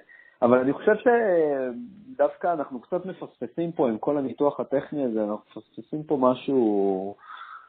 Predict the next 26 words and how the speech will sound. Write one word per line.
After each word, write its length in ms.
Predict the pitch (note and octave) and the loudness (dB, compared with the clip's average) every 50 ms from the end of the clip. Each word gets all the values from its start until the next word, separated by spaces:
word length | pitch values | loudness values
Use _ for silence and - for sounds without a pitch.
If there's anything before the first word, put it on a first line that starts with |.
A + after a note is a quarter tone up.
| _ _ _ | _ _ _
הרבה 240 | A#2 A2+ A2+ B2+ D3+ | 2 4 6 6 6
יותר 320 | F3+ F3+ F3+ F#3 E3+ C#3 | 6 6 2 2 2 4
עמוק 400 | B2 A#2 B2+ C#3+ D3+ C#3+ - - | 2 4 4 2 2 2 0 -6
בעצם, 540 | B2+ A#2+ A2 G#2 G2 - _ _ G#2+ G2+ G2 F#2+ G2 G2 - _ _ _ B2+ A#2 G#2+ - - _ _ | -2 0 0 0 -2 -6 _ _ -10 -10 -10 -10 -14 -16 -16 _ _ _ -20 -20 -20 -20 -20 _ _
מנטלית, 760 | - D3 C3 C3 A#2+ A#2 A2+ - D3+ D3+ D#3 D3+ C3 A2 G2+ - - - | 0 2 4 4 4 2 4 4 6 6 4 2 0 -4 -6 -6 -18 -16
בכל 400 | G#2+ A#2+ A2 A2 - B2+ A#2+ A2+ | -10 -10 -10 -8 -6 -6 -4 -4
מה 120 | A2+ A#2 | -6 -8
ש-, 120 | - - A#2 - - - - A2+ | -10 -14 -16 -12 -10 -8 -6 -2
ב-, 440 | A2+ A2+ A2 G#2+ G#2+ G#2+ G#2+ G#2+ G#2+ G#2 | -2 -2 -2 -2 -4 -2 -2 -2 -4 -2
ב-, 200 | G#2 A2+ A2 A2 | 0 0 0 2
בכל 200 | A2 A2 - C3 | 0 0 0 0
מה 80 | A#2 G#2+ | -2 -2
שקורה 380 | - - - A#2+ A2 A2+ A#2 G#2+ | -6 -6 -4 -2 2 2 2 2
ב-, 180 | G2+ G#2+ G#2+ G#2 G2+ | 4 2 0 0 0
במצ'אפ 460 | G#2 G#2+ G#2 A2 G#2+ G#2+ - - - | -2 -4 -2 -2 -6 -6 -8 -18 -14
של 140 | - - A2 | -12 -10 -10
המשחק 380 | G#2+ G2+ G#2 _ - A2 - - | -10 -10 -12 _ -14 -12 -10 -8
הזה. 320 | A2 G2 G#2 G#2 G2+ F#2+ | -8 -6 -6 -6 -6 -6
אני 120 | F#2+ G2 - | -6 -10 -14
חושב 220 | - - D3 D3 | -8 -6 -6 -6
ש-, 120 | C#3+ - E3 D3 C3+ A#2+ A2 G#2+ G#2 G2+ G2 F#2+ - - - _ _ _ _ _ _ _ _ _ _ _ _ _ _ _ | -2 0 2 4 6 6 6 6 6 4 4 2 -2 -6 -12 _ _ _ _ _ _ _ _ _ _ _ _ _ _ _
אה, 400 | A#2 A2 A2 G#2+ G#2+ G#2 G#2+ G#2 G#2+ | -4 -2 -2 -2 -2 -2 -2 -4 -4
נדל 340 | G#2+ G#2+ A2+ A2+ D3+ E3 E3+ | -2 -4 2 4 4 6 6
הגיע 240 | D#3 C#3+ D3 F3 F3 | 4 4 4 4 4
למס-, 340 | E3 D3 B2 A#2 - _ - | 4 2 -4 -6 -10 _ -8
ל-, 320 | B2 A#2+ A2+ A2+ A2 G#2+ | -6 -2 -2 -2 -2 -2